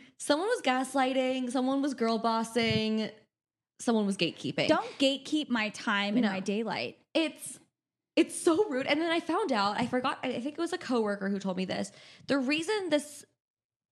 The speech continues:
Speaker 1: frickin' daylight savings exists is because they didn't want moms taking their school, their little school kids to school in the dark.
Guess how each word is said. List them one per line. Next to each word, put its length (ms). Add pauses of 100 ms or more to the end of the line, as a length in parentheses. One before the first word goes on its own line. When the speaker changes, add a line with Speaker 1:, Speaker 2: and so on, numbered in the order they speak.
(400)
Speaker 1:
frickin' 320
daylight 420
savings 380
exists 420
is 140
because 500
they 140
didn't 240
want 240 (580)
moms 600
taking 340
their 140
school, 360
their 200
little 180
school 320
kids 380
to 120
school 500
in 120
the 80
dark. 480